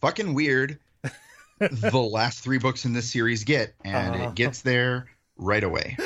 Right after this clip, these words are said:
Speaker 2: Yes, it does. That little, uh, that little six-year break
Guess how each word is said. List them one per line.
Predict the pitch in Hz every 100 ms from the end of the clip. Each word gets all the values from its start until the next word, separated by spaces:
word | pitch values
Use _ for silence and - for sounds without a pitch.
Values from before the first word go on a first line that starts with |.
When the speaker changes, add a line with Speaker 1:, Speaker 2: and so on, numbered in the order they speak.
| 415 - -
Speaker 2:
Yes, | 135 160 202
it | 180
does. | 165 143 113 92 92 -
That | 123 110 113
little, | 110 113 113
uh, | 107 101 101
that | 113 117
little | 110 107
six-year | - 127 - 120 113
break | 101 110 101 -